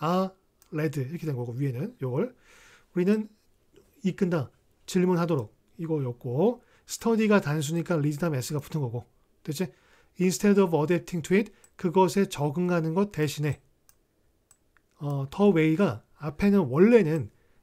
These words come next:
in이 들어가도 돼. 근데 이거 하도 이렇게 쓰니까 그냥 생략을 하는데,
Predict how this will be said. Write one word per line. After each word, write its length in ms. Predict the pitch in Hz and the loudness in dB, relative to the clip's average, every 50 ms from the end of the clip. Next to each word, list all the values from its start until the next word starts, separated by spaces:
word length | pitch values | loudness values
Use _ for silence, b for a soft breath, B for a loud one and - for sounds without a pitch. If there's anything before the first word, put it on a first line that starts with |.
| _ _ 170 | _ _ -2
in이 380 | 170 185 196 208 220 214 208 | 2 2 4 4 2 2 0
들어가도 880 | 208 151 156 165 170 170 180 180 180 175 175 180 - _ _ - 208 196 | -2 0 0 0 2 2 2 0 0 0 -2 -6 -10 _ _ 0 0 0
돼. 240 | 202 135 120 - - - _ _ _ _ _ _ _ _ | 0 -2 -6 -6 -8 -16 _ _ _ _ _ _ _ _
근데 320 | - 160 156 165 165 156 | -10 -6 -2 -2 -2 -2
이거 160 | 147 143 160 151 | -2 -2 -4 -4
하도 280 | 139 - 202 233 262 | -4 -4 0 2 2
이렇게 200 | 233 202 - 180 | 2 2 0 -2
쓰니까 340 | 147 - - 202 180 185 165 | -4 -2 -2 -2 0 0 -2
그냥 160 | 139 151 156 | -2 -4 -4
생략을 360 | 143 - 214 226 214 196 170 | -4 -4 -4 -2 0 0 0
하는데, 380 | 175 170 147 139 170 175 123 | 0 -2 -2 -2 -2 -2 -4